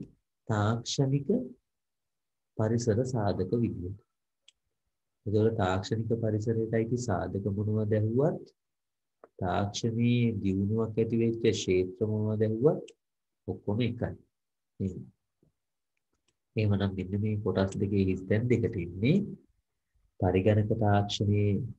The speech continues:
දියුණුව, ඒ වගේම අන්තර්ජාලය සොයා ගැනීම. එහෙම නැත්නම් ඔයගොල්ලන්ට ලියත හැකි තාක්ෂණික පරිසර සාධකයක් තමයි පරිගණක තාක්ෂණය. දෙවෙනි එක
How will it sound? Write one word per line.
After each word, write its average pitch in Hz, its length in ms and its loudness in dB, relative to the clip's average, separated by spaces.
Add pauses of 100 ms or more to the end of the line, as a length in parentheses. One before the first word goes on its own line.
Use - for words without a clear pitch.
(340)
දියුණුව, 107 600 4 (380)
ඒ 98 140 4
වගේම 98 380 4 (760)
අන්තර්ජාලය 98 840 2
සොයා 95 280 6
ගැනීම. 101 420 -6 (800)
එහෙම 104 160 0
නැත්නම් 95 360 0
ඔයගොල්ලන්ට 92 380 4
ලියත 98 280 0
හැකි 117 300 4 (480)
තාක්ෂණික 95 600 2
පරිසර 101 440 0
සාධකයක් 92 640 2
තමයි 117 320 2 (500)
පරිගණක 90 500 2
තාක්ෂණය. 92 640 0 (1120)
දෙවෙනි 101 360 4
එක 82 140 -4